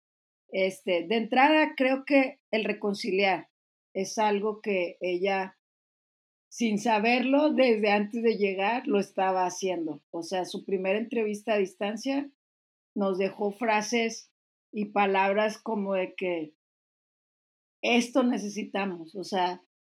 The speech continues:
esta parte, eh, yo me quedé con esa primera entrevista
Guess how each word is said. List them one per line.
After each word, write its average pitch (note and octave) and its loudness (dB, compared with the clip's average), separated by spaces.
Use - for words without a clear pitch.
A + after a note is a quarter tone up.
esta G#3+ -2
parte, A3+ 0
eh, F#3 -2
yo G#3 0
me A3+ -2
quedé G#3 0
con A3 -4
esa G#3+ -8
primera G3+ -4
entrevista G3 -4